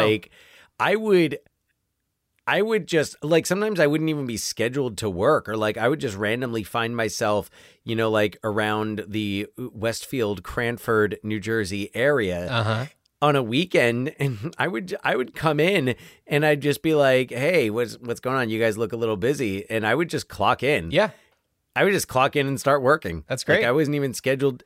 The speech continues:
Speaker 1: on a shift. And I would, like, yeah, that job was the best. I loved working there. We would, I mean, shit, I could tell so many stories. <laughs>
Speaker 2: Yeah. No, I'm sure.
Speaker 1: Like, we,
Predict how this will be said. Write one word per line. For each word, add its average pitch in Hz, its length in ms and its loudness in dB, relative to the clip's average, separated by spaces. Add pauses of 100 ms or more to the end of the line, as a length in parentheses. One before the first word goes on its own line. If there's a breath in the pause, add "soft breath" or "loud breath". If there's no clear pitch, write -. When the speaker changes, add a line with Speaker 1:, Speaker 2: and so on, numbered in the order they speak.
Speaker 1:
on 117 160 0
a 117 300 2
shift. - 460 -2
And 107 200 -4 (440 soft breath)
I 113 120 0
would, 110 360 -2 (260)
like, 123 500 0
yeah, 120 280 2
that 120 320 -4
job 127 280 0
was 90 160 -4
the 80 100 -8
best. 87 520 -8
I 123 80 0
loved 117 460 0
working 104 340 -4
there. 98 160 0
We 117 160 -4
would, 120 280 -2 (500 soft breath)
I 131 100 0
mean, 123 320 0 (240)
shit, - 300 0
I 101 100 0
could 123 140 -4
tell 117 160 0
so 127 120 -4
many 101 140 -2
stories. 90 580 2
<laughs> - 100 -10
Speaker 2:
Yeah. 180 500 2
No, 226 140 2
I'm 139 120 -2
sure. 165 320 -2
Speaker 1:
Like, 170 300 4 (260)
we, 185 300 -2